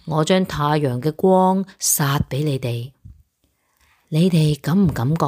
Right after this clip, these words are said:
到嗰啲金色嘅光芒啊？」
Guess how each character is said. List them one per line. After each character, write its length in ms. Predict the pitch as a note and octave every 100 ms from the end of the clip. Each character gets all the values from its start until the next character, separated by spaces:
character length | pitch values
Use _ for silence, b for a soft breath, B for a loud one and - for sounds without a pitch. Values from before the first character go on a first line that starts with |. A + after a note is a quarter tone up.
| -
到 120 | B2
嗰 880 | A#2+ D3 E3 E3+ _ _ _ _ F#3+
啲 120 | A3+ A3
金 300 | B3 A#3+ A#3+
色 140 | -
嘅 220 | A#3 D#3 -
光 320 | F3 E3+ E3+
芒 320 | D#3 A2 G#2
啊？」 200 | A2 A2+